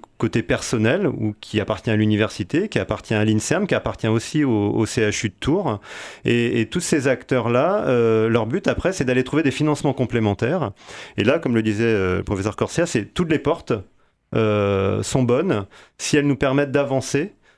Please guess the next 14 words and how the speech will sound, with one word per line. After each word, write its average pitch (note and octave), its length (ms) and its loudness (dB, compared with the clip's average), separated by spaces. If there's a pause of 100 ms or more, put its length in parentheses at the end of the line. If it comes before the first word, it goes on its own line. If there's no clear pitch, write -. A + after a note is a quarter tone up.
(160)
Alors A2 160 0
ces, B2+ 340 0
ces B2 240 -4
portes, C#3 260 -2
ça G#2+ 140 -2
peut A2 180 2
être A2+ 200 0
des, F#2+ 560 0
des F2+ 560 -2
appels B2 280 0
d'offres B2+ 320 -2
que G2+ 120 -4
va F#2+ 160 0
faire G#2+ 380 -2